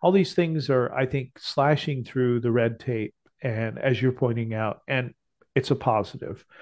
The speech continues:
And, and believe me, uh, if Harlan and I could tell you,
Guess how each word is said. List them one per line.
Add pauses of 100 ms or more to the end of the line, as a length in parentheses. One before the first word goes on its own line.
(320)
And,
and
believe
me,
uh,
if
Harlan
and
I (240)
could
tell
you,